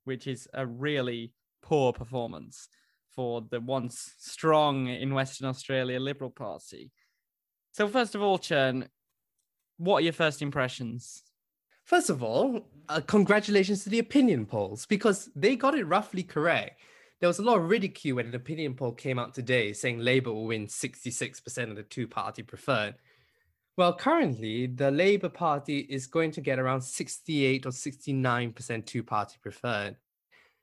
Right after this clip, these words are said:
Speaker 2: which is not too bad, actually, considering, um, that a lot of people were expecting sixty forty as, as the result. So they certainly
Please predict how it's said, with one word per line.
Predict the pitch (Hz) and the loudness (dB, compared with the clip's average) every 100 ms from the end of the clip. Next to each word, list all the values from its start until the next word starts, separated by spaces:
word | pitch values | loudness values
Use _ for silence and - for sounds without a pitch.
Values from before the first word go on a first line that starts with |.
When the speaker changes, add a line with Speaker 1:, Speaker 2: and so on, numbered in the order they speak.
| _ | _
Speaker 2:
which | - 254 | -4 -2
is | - | 2
not | 440 | 2
too | - 285 | 4 4
bad, | 175 233 165 | 6 4 4
actually, | 104 - 104 104 120 - | 0 -4 -8 -8 -8 -4
considering, | 131 123 147 139 135 127 - _ _ _ | -4 -2 -2 0 0 0 -6 _ _ _
um, | 131 135 123 110 117 - | 2 4 4 0 -8 -2
that | 139 135 | 0 2
a | |
lot | 151 | 2
of | 151 | 0
people | 151 135 | -4 -2
were | 131 | -2
expecting | 123 - 123 123 | -2 -2 -2 -2
sixty | 117 - 131 135 | -6 -8 -6 -8
forty | 123 151 139 131 107 92 - - | -4 0 0 0 -6 -14 -12 -6
as, | 113 101 139 131 - | -4 -4 -10 -10 -6
as | 113 | -6
the | - | -4
result. | 113 104 113 107 | -6 -2 -2 -2
So | |
they | 127 | -4
certainly | 127 175 180 190 139 | -2 -2 -2 -4 -4